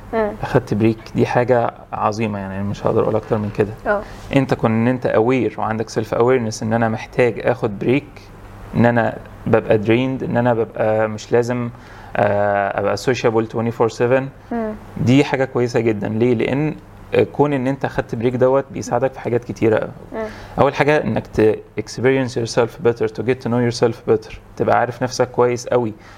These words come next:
Speaker 2: تقعد تجرب في حاجات، ت-، ت-، ت experience، آه، حاجات جديده، حاجات اول مره تجربها،
Speaker 1: مم.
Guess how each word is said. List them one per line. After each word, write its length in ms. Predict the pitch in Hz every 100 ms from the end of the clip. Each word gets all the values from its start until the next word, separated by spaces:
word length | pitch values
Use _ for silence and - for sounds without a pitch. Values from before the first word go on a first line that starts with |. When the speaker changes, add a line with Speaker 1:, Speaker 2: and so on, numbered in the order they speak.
| - -
Speaker 2:
تقعد 200 | 117 -
تجرب 380 | 110 117 117
في 140 | 117 -
حاجات، 520 | - 104 123 123 120 -
ت-، 60 |
ت-، 320 | 113 110 110 113
ت 300 | 107 113 101
experience، 680 | 113 117 123 120 120 - 123
آه، 680 | 117 113 113 110 113 110 107
حاجات 280 | - 120
جديده، 400 | 110 113 117 123
حاجات 240 | - 117 117
اول 200 | 120 117
مره 240 | 113 120
تجربها، 600 | 113 110 117 120 120 120 - -
Speaker 1:
مم. 60 | -